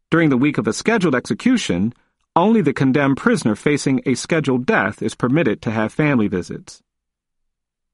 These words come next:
When I got inside the visiting room, the family had less than an hour left with Herbert. He was calmer than I'd ever seen him.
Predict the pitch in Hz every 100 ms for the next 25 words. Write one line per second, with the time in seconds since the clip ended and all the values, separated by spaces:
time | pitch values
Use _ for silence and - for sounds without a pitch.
0 | _ - 127 120 143 175 170 160 143 139
1 | 117 117 117 110 101 92 95 - _ _
2 | _ - - 170 170 151 131 123 143 156
3 | 135 123 123 - 175 131 104 113 127 -
4 | 113 - 147 92 85 _ _ _ _ _
5 | _ _ _ 165 143 131 - 226 196 127
6 | 107 117 117 113 120 127 - 139 127 104
7 | 90 90